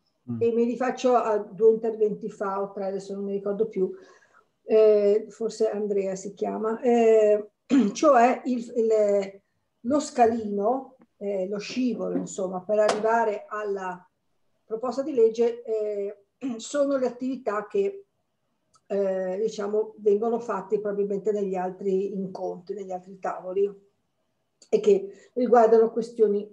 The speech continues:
Speaker 2: <clears throat> specifiche. Allora, secondo me, la que-, il tema è definire quali sono questi, eh, questi temi, eh, che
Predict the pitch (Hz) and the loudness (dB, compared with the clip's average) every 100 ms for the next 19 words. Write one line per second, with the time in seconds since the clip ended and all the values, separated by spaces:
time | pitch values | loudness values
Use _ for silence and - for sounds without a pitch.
0 | _ - 285 - - 208 202 180 190 247 | _ -10 -8 -8 -6 -6 -6 -10 -6 0
1 | 269 254 226 233 277 269 233 233 233 _ | 4 4 4 -2 -4 -2 -2 -4 -8 _
2 | _ _ _ _ _ 214 214 285 262 240 | _ _ _ _ _ -6 -4 -4 -4 -6
3 | 233 262 269 269 240 226 254 - 214 247 | 0 2 2 2 0 0 -2 -6 -4 -4
4 | 277 262 262 233 247 233 233 - 320 240 | -2 -4 -2 -2 0 -2 -2 -2 2 4
5 | 196 185 185 _ _ _ _ _ _ _ | 2 -4 -12 _ _ _ _ _ _ _
6 | _ _ _ 247 247 - 233 220 220 208 | _ _ _ 0 0 0 -8 -6 -6 -4
7 | 247 226 269 240 226 208 226 247 - 226 | -6 -6 -8 4 4 4 0 -2 -2 -2
8 | 208 - 233 214 - - | -2 0 0 0 -4 -18